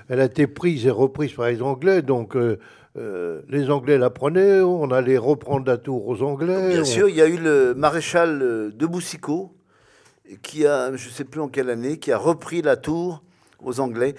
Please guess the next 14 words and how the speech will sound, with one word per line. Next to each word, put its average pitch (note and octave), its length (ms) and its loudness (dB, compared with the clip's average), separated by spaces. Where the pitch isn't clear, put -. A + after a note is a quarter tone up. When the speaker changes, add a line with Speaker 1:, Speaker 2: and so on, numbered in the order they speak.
Speaker 2:
Alors, D3 140 8
il, F3 240 -2
il E3 120 -6
y G3 120 6
a G3+ 40 8
actuellement F3+ 580 0
une D#3 120 -4
ferme F3+ 380 0
sur C3+ 140 -8
la B2+ 100 -4
commune C3+ 320 -6
d'Arroux C#3+ 380 2
qui - 100 -18
s'appelle F3+ 800 0